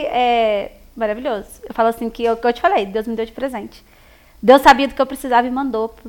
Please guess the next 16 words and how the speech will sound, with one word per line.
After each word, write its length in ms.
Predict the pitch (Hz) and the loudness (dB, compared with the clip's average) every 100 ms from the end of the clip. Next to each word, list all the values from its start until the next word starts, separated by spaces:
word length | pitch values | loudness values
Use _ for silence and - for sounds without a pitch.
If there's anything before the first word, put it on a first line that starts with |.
| - | -8
pra 80 | 240 | -6
me 80 | 233 | -6
entender 200 | 247 247 | -6 -6
muita 460 | 240 240 247 247 226 | -4 -4 -6 -6 -10
coisa, 300 | - - 226 - | -10 -16 -18 -20
pra 80 | |
te 80 | - | -18
falar 200 | - 220 | -14 -12
a 40 | - | -12
verdade. 200 | - - - - - | -14 -16 -20 -20 0
Ele 160 | 240 233 | 6 6
é 60 | |
um 80 | 233 | 4
filho 220 | 247 233 | 0 -2
amoroso, 480 | 226 233 233 233 233 | 0 0 2 0 -2
compreensivo. 960 | 226 220 226 214 - 240 240 233 254 | -10 -10 -12 -12 -12 -8 -6 -6 -8